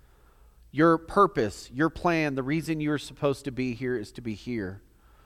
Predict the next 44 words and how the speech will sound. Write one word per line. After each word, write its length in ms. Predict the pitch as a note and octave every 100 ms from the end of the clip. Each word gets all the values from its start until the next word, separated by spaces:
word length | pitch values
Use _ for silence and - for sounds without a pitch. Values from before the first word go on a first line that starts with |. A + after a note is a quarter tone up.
| - _
on 180 | A#2+ C#3
the 160 | D3 C3+
island 340 | B2 B2 B2
with 200 | A#2 A#2
your 100 | B2+
people 400 | - B2+ A#2 A#2+
and 100 | A2+
with 200 | A2 F#2+
us. 320 | A2 A2+ - -
And 160 | B2+
so, 360 | A#2+ - F3 D#3+ - - -
um, 200 | G3 G3 E3+
this 200 | F3 -
morning, 360 | C4+ C#4+ G#3+
it, 160 | F3 F3
it 160 | G3 F#3+
makes 400 | B3 C4+ - -
me 140 | D3+
think, 340 | - D3 D3
and, 80 | E3
and 220 | D#3+ D3
I 100 | E3
think 240 | E3+ A#3+ G#3
there's 240 | G3+ E3
a 200 | E3+ D3+
similarity 680 | - A#3 A#3 G3 F#3 G3+ G3
that 160 | E3+ D3
we 140 | F#3
can 160 | F#3 D#3+
look 240 | F3+ -
at 260 | F#3+ F#3+ D3
in 60 |
the 80 | D3
scripture 480 | - F3+ E3 F#3 E3+
from 260 | - E3+
the 60 | D3+
book 180 | D3 G3
of 100 | D3
Exodus 520 | C#3+ - F#3 F#3 -
that 80 | E3+
we've 180 | C#3 B2
read 220 | C3+ C#3
this 180 | C#3 -
morning. 300 | C#3+ D3